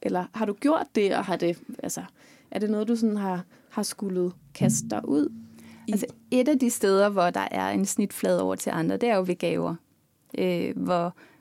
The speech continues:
Speaker 2: jeg har to drenge, øh, og vi har jo prøvet at tale med bedsteforældre om mængde af gaver og mængde af størrelse af plastikgaver, øh, er kommet med nogle idéer om, hvordan vi synes, det skulle være, men har jo heller ikke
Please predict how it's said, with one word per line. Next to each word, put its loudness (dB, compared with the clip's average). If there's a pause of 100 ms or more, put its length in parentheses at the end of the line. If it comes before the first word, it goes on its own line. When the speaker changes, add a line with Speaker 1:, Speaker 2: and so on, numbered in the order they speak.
Speaker 2:
jeg 0
har -2
to -4
drenge, 2 (220)
øh, -4
og -4
vi 0
har -2
jo 0
prøvet -2
at -4
tale 0
med 2
bedsteforældre -2
om -2 (500)
mængde 0
af -4
gaver 0
og -2
mængde -4
af -8 (120)
størrelse 0
af -4
plastikgaver, -2 (140)
øh, -2
er -4
kommet 4
med 6
nogle 0 (420)
idéer 2
om, 2
hvordan 0
vi 0
synes, -2
det -8
skulle -4
være, 2
men 4
har -4
jo -2
heller -2
ikke -2